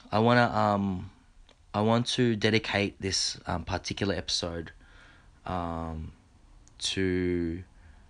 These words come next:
uh, someone who's, um,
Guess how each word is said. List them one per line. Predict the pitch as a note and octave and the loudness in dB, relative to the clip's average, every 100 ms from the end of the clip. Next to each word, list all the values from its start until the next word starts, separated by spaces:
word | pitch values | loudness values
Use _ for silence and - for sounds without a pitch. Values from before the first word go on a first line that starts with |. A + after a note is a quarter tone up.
| - - | -20 -10
uh, | F2+ F2 F2 F2 E2 E2 - - - - | -4 -2 0 -2 -4 -8 -10 -14 -20 -10
someone | - A2 A2+ G2+ | -2 0 2 0
who's, | G2+ F2+ - - - - - - - - - - _ - - - | -2 -4 -8 -14 -18 -18 -20 -20 -20 -20 -20 -20 _ -20 -20 -10
um, | F2 E2 - - | -8 -8 -10 -14